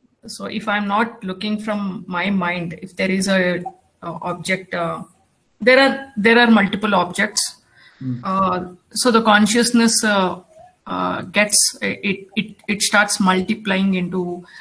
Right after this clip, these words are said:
Speaker 1: uh, various objects. So
Speaker 2: Hmm.
Speaker 1: if mind is taken as the reflecting surface for every object, I was wondering, uh, many of the objects don't have mind. So how does the consciousness reflect in those particular objects?
Speaker 2: No,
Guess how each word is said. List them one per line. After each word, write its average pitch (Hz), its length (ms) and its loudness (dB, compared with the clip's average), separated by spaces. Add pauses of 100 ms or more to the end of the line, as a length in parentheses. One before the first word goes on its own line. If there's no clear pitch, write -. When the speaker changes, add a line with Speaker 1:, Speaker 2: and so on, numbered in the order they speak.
(420)
Speaker 1:
uh, 175 380 0
various 208 460 0
objects. 165 640 -4 (400)
So - 300 -2
Speaker 2:
Hmm. - 140 -4
Speaker 1:
if - 140 0
mind 208 380 4
is 220 180 2
taken 190 320 0
as 190 160 0
the 196 100 -2
reflecting 185 520 -2
surface 185 440 -4
for 190 260 -4
every 175 300 -4
object, 175 440 -6
I 175 120 0
was 190 220 0
wondering, 180 560 2
uh, 175 200 0 (200)
many 185 240 2
of 196 160 0
the 196 60 2
objects 180 360 -2
don't 175 200 -6
have 175 160 -6
mind. 180 360 0 (680)
So 202 400 2
how 190 260 2
does 220 180 4
the 214 100 4
consciousness 196 760 2
reflect 185 440 0
in 185 360 0
those 185 300 2
particular 170 480 -6
objects? - 560 -10
Speaker 2:
No, 190 520 2